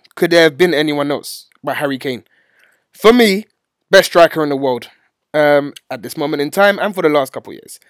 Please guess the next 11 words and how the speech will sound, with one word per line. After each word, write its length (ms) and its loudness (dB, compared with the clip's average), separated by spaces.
Like, 140 2
he's 100 2
got 160 2
everything, 360 -4
and 140 -4
he 60 -4
scores 320 -4
at 80 0
an 80 -4
alarming 440 2
rate 280 -4